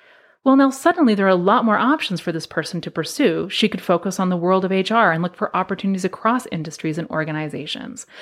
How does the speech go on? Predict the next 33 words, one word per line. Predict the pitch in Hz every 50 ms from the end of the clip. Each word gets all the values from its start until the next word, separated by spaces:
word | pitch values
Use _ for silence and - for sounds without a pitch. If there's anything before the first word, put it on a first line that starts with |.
| - - - - -
So | - -
that's | 285 320 359 359 -
what | 339 330 302
I |
mean | 247 226 220 214 220 214
by | 196 196 180 175 175 170 - - _
sweet | - - - - 175 156 - -
spot. | - - - - - _ _ _ _ _ _ -
Neither | 196 196 208 202 208 202
too | 202 - - 339 349 311
narrow | 247 214 208 202 202 202 208 226 -
nor | 190 180 175 175
too | 165 - - 165
broad. | 165 - - - - - - - _ - - - _ _ -
Being | 269 269 294 269
specific | 277 - - 233 - - 262 254 269 269 -
about | 226 185 202 202
your | 190 180 170
value | 156 151 180 175 185 190 202 202 185
and | 175 -
impact | - 185 185 175 180 196 190 - 175
of | 160
your | 165 160
work | 156 165 190 202 208 202 -
without | 208 - 240 240 240
eliminating | 226 208 220 226 233 233 226 214 202 202 202 -
organizations | - 180 175 170 170 170 170 160 - 156 156 151 - 175 160 160
based | - 185 190 185 -
simply | - 220 214 - 196 180
on | - 160 156
their | 165 165
tax | 160 - - 175 160 - - -
status. | - 170 - - - - - - -